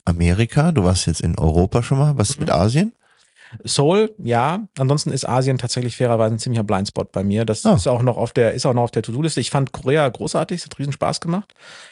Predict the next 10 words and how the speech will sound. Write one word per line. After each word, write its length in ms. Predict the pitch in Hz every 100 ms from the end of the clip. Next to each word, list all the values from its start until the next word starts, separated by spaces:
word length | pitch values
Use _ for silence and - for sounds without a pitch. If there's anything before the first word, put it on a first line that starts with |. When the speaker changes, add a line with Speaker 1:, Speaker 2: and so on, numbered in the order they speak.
| _ _ _
Speaker 2:
Ähm, 580 | 131 131 127 131 123 123 _ _ _ _ _ _ _ - -
aber 220 | 139 131
da 80 | 123
ist 180 | -
noch 80 | 123
ein 60 | 113
bisschen 200 | 113 110
was 120 | 110
zu 100 | -
tun, 320 | - - -